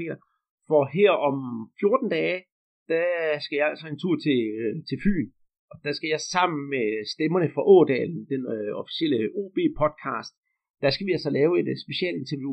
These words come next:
med Bechata, lidt ligesom jeg gjorde i, i tidernes morgen. Men der er jo mange derude, der ikke har fået hørt det endnu. Og, øh, det kunne være, at dem fra O B selv, de havde mange,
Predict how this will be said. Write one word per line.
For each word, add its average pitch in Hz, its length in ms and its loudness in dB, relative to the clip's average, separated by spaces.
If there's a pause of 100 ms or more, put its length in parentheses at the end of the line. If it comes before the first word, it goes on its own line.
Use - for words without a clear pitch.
med 117 100 2 (160)
Bechata, 127 400 -2 (200)
lidt 208 200 4
ligesom 170 300 -6
jeg 151 160 -6
gjorde 156 240 0 (120)
i, - 20 -6 (180)
i - 20 -2 (120)
tidernes 160 440 -4
morgen. 135 240 -2 (320)
Men 170 100 2
der 170 80 6
er 139 100 4
jo 135 120 0
mange 165 200 0
derude, 160 300 2
der - 220 -8
ikke 220 200 -2
har - 140 -2
fået 127 180 -2
hørt 190 220 -2
det 175 160 -2
endnu. 160 180 0 (520)
Og, 160 80 8 (120)
øh, 143 80 8 (100)
det 131 140 0
kunne 127 200 0 (100)
være, 160 120 2 (100)
at - 80 -12 (200)
dem 147 120 2 (100)
fra 104 120 -4 (200)
O 170 40 -2 (100)
B - 40 -2 (220)
selv, 185 240 -2
de 135 120 -10
havde 117 160 -4 (120)
mange, 131 200 -4